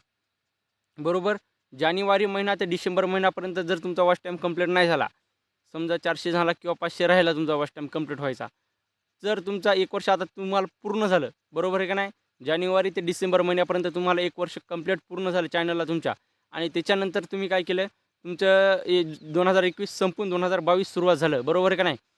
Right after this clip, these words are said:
तर ते, ते ब-, जो दोन हजार बावीसमध्ये जो वॉच टाइम काउंट होतो जेवढ्या पुढच्या महिन्यामध्ये,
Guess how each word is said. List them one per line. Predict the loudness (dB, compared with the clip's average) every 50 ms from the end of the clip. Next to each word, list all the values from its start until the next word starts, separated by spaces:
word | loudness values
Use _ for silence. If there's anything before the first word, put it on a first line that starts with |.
| _ _ _ _ _ -10
तर | -8
ते, | -8 -10 _ _ -18 -16 -12 -6 -4
ते | -2
ब-, | 0 2 0
जो | 0 2 4 4 6 6 4 4
दोन | 2 4 6 6
हजार | 6 6 6 6
बावीसमध्ये | 8 8 6 6 6 2 -2 -2 -2 0
जो | 2 2 4 6
वॉच | 4 4 4 2
टाइम | -4 -6 0
काउंट | 2 4 4 4 2
होतो | 0 0 0 2
जेवढ्या | 4 4 4 4 4 2 2
पुढच्या | -4 -2 2 2 4
महिन्यामध्ये, | 4 4 2 2 2 2 2 2 0 0